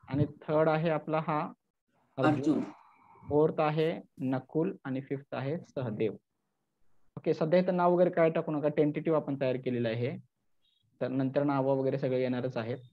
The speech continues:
Speaker 1: या दोन्हीमध्ये same distance ठेवलं, या दोन्हीमध्ये थोडंसं same distance ठेवलं.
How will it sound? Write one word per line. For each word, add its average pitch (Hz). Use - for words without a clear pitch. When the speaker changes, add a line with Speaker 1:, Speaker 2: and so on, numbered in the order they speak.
Speaker 1:
या 120
दोन्हीमध्ये 123
same 123
distance 120
ठेवलं, 123
या 117
दोन्हीमध्ये 117
थोडंसं 120
same 117
distance 113
ठेवलं. -